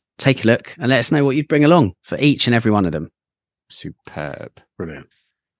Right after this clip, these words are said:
Speaker 1: Cool, man. What have we got left? We've got a confession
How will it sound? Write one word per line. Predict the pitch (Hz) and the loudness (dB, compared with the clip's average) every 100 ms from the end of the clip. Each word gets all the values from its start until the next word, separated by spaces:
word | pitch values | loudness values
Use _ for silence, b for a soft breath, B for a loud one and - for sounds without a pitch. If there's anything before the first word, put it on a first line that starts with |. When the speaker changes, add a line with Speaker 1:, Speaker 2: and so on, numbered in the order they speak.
| - | 0
Speaker 1:
Cool, | 220 233 | 4 6
man. | 127 131 180 - | 4 4 2 2
What | 202 | 0
have | 190 | 2
we | |
got | 185 156 | 0 0
left? | 165 131 - | 0 -2 -2
We've | 139 139 | -2 -2
got | - 135 - _ 127 | -2 -4 -6 _ -12
a | |
confession | - 143 127 - 135 - 113 131 151 | -8 -6 -2 0 0 0 0 0 -4